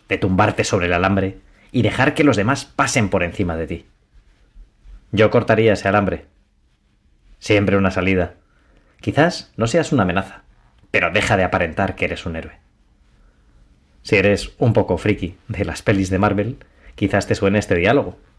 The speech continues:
porque forma parte de una discusión que tienen entre el Capitán América y Tony Stark. Creo que es en la primera película de Los Vengadores. "Tú solo peleas por ti mismo". Claro, ahí el Capitán, el Capitán América pone el listón muy alto.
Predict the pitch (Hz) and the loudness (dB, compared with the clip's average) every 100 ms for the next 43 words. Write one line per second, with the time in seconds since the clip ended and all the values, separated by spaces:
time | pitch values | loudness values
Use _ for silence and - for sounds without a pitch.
0 | _ _ _ _ _ - 95 95 92 117 | _ _ _ _ _ -4 -2 0 0 2
1 | 120 117 110 120 107 107 104 - 104 104 | 4 2 2 2 2 2 0 -2 -4 -2
2 | 101 117 - - 90 95 92 95 104 95 | -2 -4 -8 -8 -4 -2 0 -2 -2 -4
3 | 90 85 90 87 110 101 104 101 110 113 | -4 -4 -4 0 2 2 2 0 -2 -4
4 | 117 - 95 85 - 95 - - - - | -4 -2 -2 -2 -4 -6 -6 -20 -8 0
5 | 123 113 - 104 87 87 92 92 85 87 | 2 2 -2 -2 -2 -2 0 0 0 -4
6 | - 90 87 - - - - 95 87 90 | -4 -6 -6 -12 -20 -20 -6 -4 -2 -2
7 | 85 110 - - - - - _ _ _ | 0 0 0 -8 -20 -20 -20 _ _ _
8 | _ - - - - 160 147 120 95 98 | _ -20 -20 -4 0 4 4 4 0 -4
9 | 90 - - - 92 - - - _ _ | -4 -8 -14 -12 -12 -14 -18 -20 _ _
10 | _ _ _ - - _ - - - _ | _ _ _ -20 -20 _ -20 -20 -20 _
11 | - 175 92 - _ - 90 92 92 92 | 2 2 2 -6 _ -6 -2 0 0 0
12 | 90 98 95 - 98 - 92 92 92 95 | 0 0 0 -2 -2 -2 0 0 2 0
13 | 95 98 98 - 87 90 - - 101 87 | 0 0 0 -2 0 -2 -2 -2 -2 -2
14 | - 104 98 92 90 110 113 | -2 0 2 2 2 2 -2